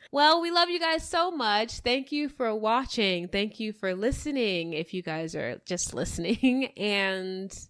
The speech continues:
yeah, please rate us a five-star review on Apple Podcasts and Spotify if you enjoy our show. It really helps us get the word out to other people. And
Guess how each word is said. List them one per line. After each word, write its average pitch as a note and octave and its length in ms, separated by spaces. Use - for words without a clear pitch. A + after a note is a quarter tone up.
yeah, F#3+ 680
please C4+ 280
rate B3 260
us G#3+ 360
a F#3+ 100
five-star F3+ 800
review C4+ 640
on G3+ 220
Apple A#3 380
Podcasts G3 600
and F3 80
Spotify G3+ 920
if F#3+ 300
you F#3+ 120
enjoy F3+ 400
our D#3+ 160
show. E3+ 500
It A3 100
really G3+ 220
helps F#3+ 400
us - 400
get - 180
the A#3 100
word B3 240
out G#3+ 180
to - 120
other A#3+ 160
people. D4 560
And F4 840